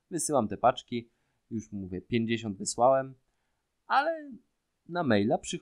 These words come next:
przychodziły mi faktury z D P D i ja tak naprawdę tych faktur w ogóle nie otwierałem, bo one mi się tak jakoś, nie wiem, w jakiejś tam dziwnej zakładce na, w poczcie mi się ładowały i nie otwierałem ich i wyobraźcie sobie, że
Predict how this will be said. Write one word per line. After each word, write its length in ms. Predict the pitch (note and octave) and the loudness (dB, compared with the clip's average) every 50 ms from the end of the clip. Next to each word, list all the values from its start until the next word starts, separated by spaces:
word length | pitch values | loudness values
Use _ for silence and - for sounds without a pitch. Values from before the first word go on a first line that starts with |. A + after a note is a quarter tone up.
| _ - _ | _ -20 _
przychodziły 480 | - - D3+ C3+ D3 C#3+ D3+ G3+ A#3 B3 | -16 -16 -14 -12 -12 -10 -8 -10 -10 -10
mi 140 | B3+ B3+ | -10 -8
faktury 480 | - - B3+ - _ - D4 E3+ A2+ G#2+ | -4 -4 -4 -4 _ 0 2 2 2 2
z 60 | F#2 | 0
D 100 | - G2 | -4 -8
P 160 | - G2+ F#2+ | -6 -4 -6
D 220 | F2+ F#2 E2+ E2+ - - | -6 -6 -10 -12 -12 -12
i 60 | - | -12
ja 120 | D3 D#3+ D#3+ | -10 -10 -8
tak 160 | F3+ E3+ - | -8 -10 -10
naprawdę 380 | F3+ E3+ - F3 F3+ E3+ F3 | -12 -14 -12 -12 -12 -12 -16
tych 200 | E3 F3 E3 _ | -18 -18 -18 _
faktur 360 | - - E3+ - - - E3 D#3 | -4 -4 -4 -4 -6 -18 -18 -16
w 60 | F3 | -18
ogóle 240 | E3+ E3 F3 E3+ E3+ | -16 -14 -14 -12 -12
nie 120 | E3+ E3 | -14 -14
otwierałem, 680 | D#3 _ - - D#3+ D#3 D3+ D3+ D#3 E3 E3+ F3 E3+ D#3+ E3 F3+ _ _ _ _ _ _ | -16 _ -8 -6 -2 2 2 2 2 0 -2 -4 -8 -16 _ _ _ _ _ _ _ _
bo 260 | D3+ D3+ E3 E3 D#3 | -8 -4 -2 -2 -2
one 160 | D#3 D#3 D#3 | -2 -4 -6
mi 80 | D#3 D3 | -8 -8
się 100 | - D3 | -10 -6
tak 160 | - C#3 - | -6 -6 -6
jakoś, 280 | D3+ C#3 - C3+ B2 A#2+ | -6 -6 -6 -8 -6 -6
nie 140 | C3 C3+ C3 | -6 -2 0
wiem, 140 | A#2+ A2 | 0 0
w 40 | G#2+ | 0
jakiejś 220 | A2 G#2+ - A2+ - | -2 -2 -4 -8 -6
tam 160 | A2 A2 G#2+ | -4 -4 -2
dziwnej 260 | A2+ A2+ A2 G#2+ G2+ | -2 -2 -2 -2 -2
zakładce 520 | F#2+ G2 - - A2+ A2+ - - - A2 | -2 -4 -4 -2 -2 -2 -2 -4 -8 -6
na, 240 | G2+ G2+ F#2+ F#2+ F#2+ - _ _ _ _ _ _ _ _ _ _ | -4 -4 -4 -6 -8 -10 _ _ _ _ _ _ _ _ _ _
w 80 | _ | _
poczcie 520 | _ - A#2 A2+ A2 - - - - G#2 G2+ | _ 0 0 0 0 -2 -10 -6 -6 -4 -4
mi 120 | G#2 G#2 | -4 -6
się 160 | - - G#2 | -6 -4 -4
ładowały 600 | F#2+ F#2+ F#2 F#2+ F2+ G2 G#2 B2+ D3 D3+ D3 C#3+ - _ _ _ _ _ _ _ _ _ | -2 -2 -4 -4 0 4 4 4 4 2 -4 -8 -12 _ _ _ _ _ _ _ _ _
i 60 | - | -12
nie 340 | C3 C3+ C3+ C3 B2+ B2+ B2+ | -10 -10 -10 -8 -4 0 0
otwierałem 580 | B2 A#2+ - - G#2+ G2 F#2+ F#2+ G2 G2+ A2+ C#3+ | 0 0 0 0 0 2 2 2 0 0 -2 -4
ich 260 | F3+ F3+ _ - - | -4 -6 _ -16 -14
i 120 | E3+ F3 | -12 -12
wyobraźcie 800 | E3+ E3 D#3 D3+ C#3+ C3+ C3+ C3 C3 C3 C#3+ F#3 F3+ - - - D#3+ | -12 -14 -16 -16 -14 -14 -12 -8 -4 -2 -2 -2 -2 -6 -12 -12 -12
sobie, 360 | - - D#3+ E3 D#3+ D#3+ C#3+ | -8 -6 -6 -6 -6 -6 -8
że 140 | C3 C3+ | -6 -8